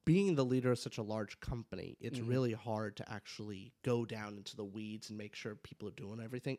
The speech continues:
Speaker 1: And you have this problem of you send down the orders, and then people are telling you, "Hey, here's what's happening, here's, here's what's going up." But because it's so far removed,
Speaker 2: Right.
Speaker 1: I thought it was going well.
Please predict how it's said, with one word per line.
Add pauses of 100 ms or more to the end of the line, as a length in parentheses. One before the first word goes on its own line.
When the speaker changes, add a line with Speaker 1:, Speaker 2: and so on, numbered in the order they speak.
Speaker 1:
And
you
have
this
problem
of (720)
you
send
down
the
orders, (340)
and
then
people
are
telling
you,
"Hey,
here's
what's
happening,
here's, (480)
here's
what's
going
up."
But
because
it's
so
far
removed, (280)
Speaker 2:
Right. (280)
Speaker 1:
I (160)
thought
it
was
going
well.